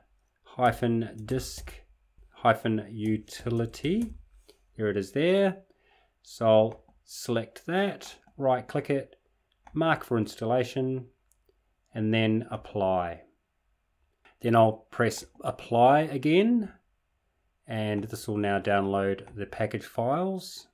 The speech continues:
And now it'll actually install the program. So I'll select this automatically close after the changes have been successfully applied, and that will close this dialog.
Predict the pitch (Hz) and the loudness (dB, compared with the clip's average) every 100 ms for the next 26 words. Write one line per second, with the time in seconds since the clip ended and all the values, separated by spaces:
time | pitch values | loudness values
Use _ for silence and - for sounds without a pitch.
0 | _ _ _ _ _ _ _ _ _ _ | _ _ _ _ _ _ _ _ _ _
1 | _ _ _ _ _ _ _ _ _ _ | _ _ _ _ _ _ _ _ _ _
2 | _ _ _ _ _ _ _ _ _ _ | _ _ _ _ _ _ _ _ _ _
3 | _ _ _ _ _ - _ _ _ - | _ _ _ _ _ -20 _ _ _ -4
4 | 117 113 101 101 95 92 90 - 98 95 | 0 2 0 -2 -4 -4 -6 -8 -6 -8
5 | - 98 95 95 120 127 123 92 85 - | -8 -6 -6 -4 2 2 2 0 -4 -16
6 | _ _ - 101 95 - 139 - 117 110 | _ _ -12 -10 -8 -6 -6 -4 -6 -6
7 | 123 110 101 101 98 107 104 - 107 101 | -6 0 0 0 -4 -6 -6 0 2 2
8 | 104 98 107 98 107 101 101 95 - - | 0 -2 -4 -6 -2 -2 -4 -8 -10 -6
9 | 101 95 _ _ _ - 110 101 - 110 | -6 -8 _ _ _ -4 -2 -2 -6 -8
10 | 120 113 - 113 113 117 - 143 185 269 | -6 -6 -6 -6 -6 -10 -6 2 4 6
11 | 277 131 101 98 101 101 - - 101 101 | 4 0 -4 -6 -8 -10 -8 -2 0 0
12 | - 104 - 110 107 107 110 | -6 -12 -6 0 0 2 -2